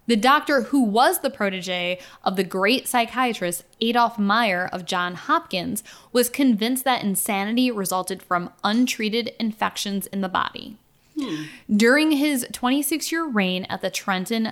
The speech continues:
Speaker 1: Psychiatric Hospital, uh, I'm gonna editorialize here and say reign of terror.
Speaker 2: I almost spit my coffee all over the mic.
Speaker 1: <laughs>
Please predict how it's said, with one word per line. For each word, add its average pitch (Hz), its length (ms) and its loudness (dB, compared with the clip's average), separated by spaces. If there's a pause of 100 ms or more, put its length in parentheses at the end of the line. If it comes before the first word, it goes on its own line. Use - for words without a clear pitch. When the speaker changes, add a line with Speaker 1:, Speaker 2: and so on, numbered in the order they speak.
Speaker 1:
Psychiatric 220 680 -2
Hospital, 185 680 -2 (440)
uh, 185 180 2
I'm 180 140 0
gonna 202 200 0 (160)
editorialize 247 920 4
here 330 200 4
and 233 180 2
say 214 240 2
reign 202 360 0
of 185 160 -2
terror. 302 540 2 (560)
Speaker 2:
I 196 100 6
almost 208 300 4
spit - 180 -2
my 170 140 2
coffee 160 400 0
all 143 100 0
over 151 160 -2
the 156 60 6
mic. 160 360 2
Speaker 1:
<laughs> 381 960 4